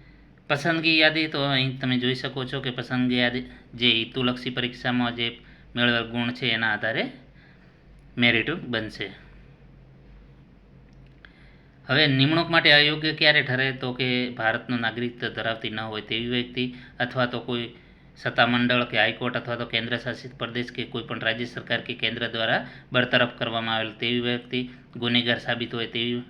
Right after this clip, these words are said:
પછી પ્રત્યક્ષ કે પરોક્ષ રીતે લાગવગ કરેલ હોય તે માટે,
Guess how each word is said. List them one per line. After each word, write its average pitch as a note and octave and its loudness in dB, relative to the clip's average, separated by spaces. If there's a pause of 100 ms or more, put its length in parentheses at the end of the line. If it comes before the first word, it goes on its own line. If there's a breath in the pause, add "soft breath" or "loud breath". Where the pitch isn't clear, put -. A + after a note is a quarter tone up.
(1200 loud breath)
પછી A#2+ -4
પ્રત્યક્ષ B2 -4
કે B2+ -2
પરોક્ષ A#2+ -6
રીતે A2+ -4
લાગવગ A2+ 0
કરેલ A#2 -2
હોય A2+ -4
તે A#2 -2
માટે, A#2+ -2